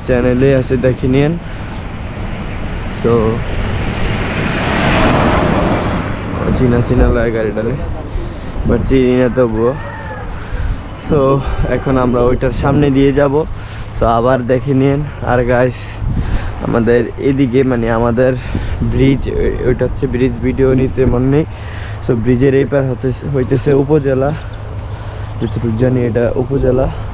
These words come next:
So, আর সামনে মডেল মসজিদ,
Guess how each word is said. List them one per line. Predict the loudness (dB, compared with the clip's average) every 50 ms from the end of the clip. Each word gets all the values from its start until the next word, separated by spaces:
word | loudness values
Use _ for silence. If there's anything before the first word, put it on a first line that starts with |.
| -8 -8 -8 -8 -8 -10 -10 -10 -10 -10 -10 -10 -10 -8 -8 -8 -8 -8 -8 -8 -10 -8 -4 -2
So, | 0 0 0 0 -2 -4 -6 -6 -8 -8 -8 -8 -8 -8 -8 -8 -8 -6 -4
আর | -2 -2 0 0 0 -2 -2 -4 -6 -6 -6 -6 -6 -6 -6 -4 -4 -6 -6 -6 -6 -6 -4 -2 0
সামনে | 2 4 4 4
মডেল | 4 4 4 2 2 2
মসজিদ, | 2 2 2 2 0 0 -2 -2